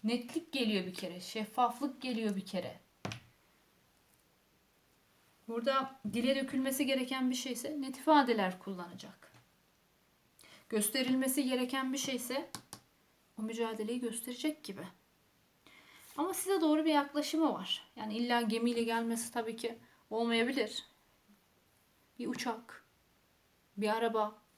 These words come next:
fiziken uzaklığı bitirecek bir yakınlık var burada. Peki sevgili dostlar, hangi burçtan olabilir derseniz Aslan görünüyor. Ama tabii çok burçlara takılmayın. Ateş enerjisinde de olabilir.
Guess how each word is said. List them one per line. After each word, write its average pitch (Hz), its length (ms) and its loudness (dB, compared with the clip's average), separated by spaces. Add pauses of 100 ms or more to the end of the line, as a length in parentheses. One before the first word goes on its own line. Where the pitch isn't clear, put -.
(720)
fiziken 233 460 -2
uzaklığı 226 500 2
bitirecek 247 560 0
bir 226 360 -6 (560)
yakınlık 226 480 0
var 180 220 8
burada. - 240 -10 (1700)
Peki 302 340 4
sevgili 302 300 8
dostlar, 269 340 4
hangi 311 260 4
burçtan 262 340 0
olabilir 214 480 0
derseniz 247 580 -2 (220)
Aslan 240 680 2
görünüyor. 208 680 2
Ama 208 300 -2
tabii 202 260 -6
çok - 300 -8
burçlara 226 400 -10
takılmayın. 202 500 -8
Ateş 208 300 -6
enerjisinde 180 640 -4
de 233 60 -4
olabilir. - 480 -8